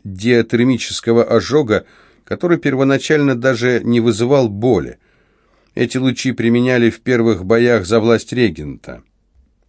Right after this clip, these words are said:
Они из-под тишка поражали службы тыла и снабжения противника. После начальной стадии коварных разрушительных маневров они потеряли эффективность, противник сумел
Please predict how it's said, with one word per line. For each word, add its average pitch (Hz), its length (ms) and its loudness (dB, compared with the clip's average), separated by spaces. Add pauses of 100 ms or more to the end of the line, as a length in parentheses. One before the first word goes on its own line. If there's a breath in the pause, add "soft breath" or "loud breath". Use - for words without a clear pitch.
(100)
Они 135 320 0
из-под 131 500 -6
тишка 139 540 -2 (600 soft breath)
поражали 110 500 2
службы 113 580 0
тыла 147 380 0
и 113 140 -4
снабжения 120 640 -2
противника. 73 800 -6 (1300)
После 147 300 -2
начальной 147 500 0
стадии 131 460 -2
коварных 127 560 0
разрушительных 104 800 -4
маневров 117 580 0 (720 soft breath)
они 131 240 0
потеряли 123 640 0
эффективность, 117 720 -4
противник 107 500 -2
сумел 104 480 0